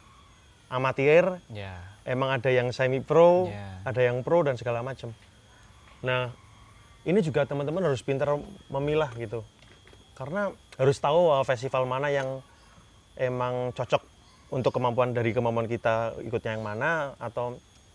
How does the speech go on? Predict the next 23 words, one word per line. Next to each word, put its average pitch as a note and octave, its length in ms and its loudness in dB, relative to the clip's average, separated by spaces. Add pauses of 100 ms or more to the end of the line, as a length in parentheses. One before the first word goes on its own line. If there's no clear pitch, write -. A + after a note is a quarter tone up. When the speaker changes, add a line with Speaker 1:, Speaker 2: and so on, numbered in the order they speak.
Speaker 1:
kadang-kadang C3+ 460 0
tuh, G3 240 -2 (880)
eh, C3 160 -6
kemampuan C3 360 0
kita C#3+ 200 2
belum, C3 280 2 (420)
belum B2 200 0
bisa A2+ 300 2
tapi D#3 200 2
mengikuti D3 320 0
festival C3 280 0
tersebut. C3 420 -6
Nah, B2 120 -6
itu B2+ 200 -2
Speaker 2:
Ya. F#2+ 140 -10 (320)
Speaker 1:
pengetahuan D3 460 4
itu C#3+ 160 4
jarang A#2+ 320 4
banget, C3 240 0 (200)
Speaker 2:
Ya. A#2 200 -6
Speaker 1:
eh, - 20 -4
tem-, C3 200 -2
anak-anak, B2+ 440 -4